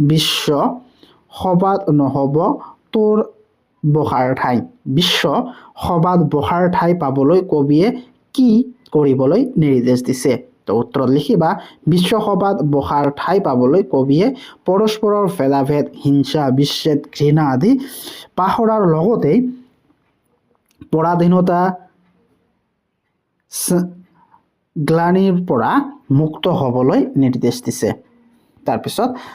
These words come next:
তিনি নম্বৰ প্ৰশ্নত কি কৈছে? তিনি নম্বৰ প্ৰশ্নত কি কৈছে? "ধৰ ঝাৰু ধৰ ভাই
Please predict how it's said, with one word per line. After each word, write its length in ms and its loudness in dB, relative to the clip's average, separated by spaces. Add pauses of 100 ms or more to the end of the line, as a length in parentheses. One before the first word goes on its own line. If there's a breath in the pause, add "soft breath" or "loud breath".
(140 loud breath)
তিনি 160 2
নম্বৰ 260 4
প্ৰশ্নত 380 -2
কি 140 -2
কৈছে? 340 -2 (1120 loud breath)
তিনি 120 2
নম্বৰ 240 2
প্ৰশ্নত 320 0
কি 120 2
কৈছে? 320 0 (420 loud breath)
"ধৰ 320 0
ঝাৰু 300 0
ধৰ 320 0
ভাই 440 2